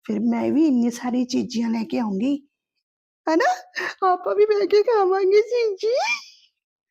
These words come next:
ਬਾਲਾ ਚਲਾਕ ਹੈ, ਮੈਨੂੰ ਤਾਂ ਪਤਾ ਹੀ ਨਹੀਂ ਸੀ।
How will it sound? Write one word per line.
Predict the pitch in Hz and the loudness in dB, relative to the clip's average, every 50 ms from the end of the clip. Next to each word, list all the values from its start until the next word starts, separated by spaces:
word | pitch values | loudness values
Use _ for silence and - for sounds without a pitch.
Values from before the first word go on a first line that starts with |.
| _ - - - - 359 349 | _ -20 -14 -8 -6 -6 -2
ਬਾਲਾ | 359 359 339 349 370 415 | 0 0 0 0 -2 -2
ਚਲਾਕ | 440 - 508 466 440 440 392 370 381 - - 403 | 0 2 4 4 4 4 4 2 2 0 0 -2
ਹੈ, | 453 587 640 - - - - - - 330 | -2 -2 -2 -6 -14 -20 -16 -8 -2 0
ਮੈਨੂੰ | 302 285 | 0 0
ਤਾਂ | 311 415 | 0 0
ਪਤਾ | 427 427 427 - 403 403 | -2 -2 -2 0 0 0
ਹੀ | 415 415 | 2 2
ਨਹੀਂ | 415 427 415 403 392 | 2 2 2 2 2
ਸੀ। | 392 440 508 587 659 640 | 0 0 0 0 0 -2